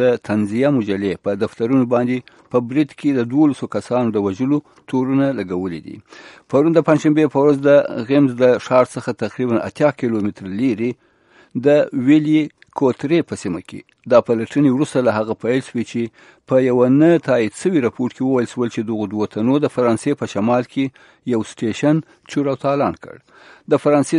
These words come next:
صدر اعظم وویل چې دغه دواړه ورونه د فرانسې استخباراتو پېژندلي دي. د فرانسې چارواکي وایي چې هغوی وسلوال او ډېر خطرناک دي.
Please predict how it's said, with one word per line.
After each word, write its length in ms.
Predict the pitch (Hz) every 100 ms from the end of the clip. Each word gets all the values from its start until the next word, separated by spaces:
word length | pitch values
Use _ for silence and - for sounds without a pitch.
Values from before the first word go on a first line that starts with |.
| 151
صدر 180 | 143 131
اعظم 240 | 123 143
وویل 240 | 135 131 123
چې 140 | 117
دغه 180 | 110 107
دواړه 280 | 117 123 123 104
ورونه 400 | 101 131 127 123
د 160 | 113
فرانسې 340 | 98 95 - 120
استخباراتو 600 | 107 - 98 95 101 - -
پېژندلي 500 | 90 90 87 87 82
دي. 60 | 76 _ - 95
د 20 | -
فرانسې 320 | 107 104 135 131
چارواکي 360 | 135 135 131 131
وایي 180 | 131 127
چې 60 | 120
هغوی 180 | 110 127 117
وسلوال 580 | - 101 104 127 143 120
او 60 | 98
ډېر 220 | 113 123 - _ -
خطرناک 520 | 117 135 147 110 -
دي. 140 | -